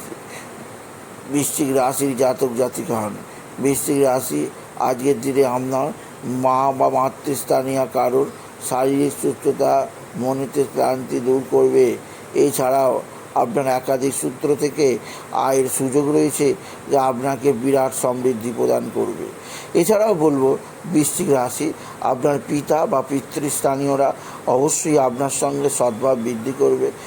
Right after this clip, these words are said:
পিতা বা পিতৃস্থানীয়দের দ্বারা আপনি যথেষ্ট উপকৃত হবেন। তবে আজকের দিনে আপনার সন্তান মুখ উজ্জ্বল করবে, আপনার সন্তানের বিদ্যায় উন্নতি, কর্মের উন্নতি, সন্তানজনিত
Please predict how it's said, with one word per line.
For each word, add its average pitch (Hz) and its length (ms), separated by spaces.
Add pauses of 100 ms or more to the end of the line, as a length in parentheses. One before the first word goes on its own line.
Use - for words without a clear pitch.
(240)
পিতা 151 340
বা 147 140
পিতৃস্থানীয়দের 139 1120
দ্বারা 135 320 (320)
আপনি 143 320
যথেষ্ট 143 460
উপকৃত 131 540
হবেন। 101 360 (360)
তবে 147 180 (100)
আজকের 135 380
দিনে 147 200 (440)
আপনার 143 280 (100)
সন্তান 143 440 (120)
মুখ 139 140 (100)
উজ্জ্বল 139 300 (120)
করবে, 143 260 (500)
আপনার 143 280 (100)
সন্তানের 139 640
বিদ্যায় 127 480
উন্নতি, 135 380 (120)
কর্মের 135 480
উন্নতি, 143 400 (440)
সন্তানজনিত 143 800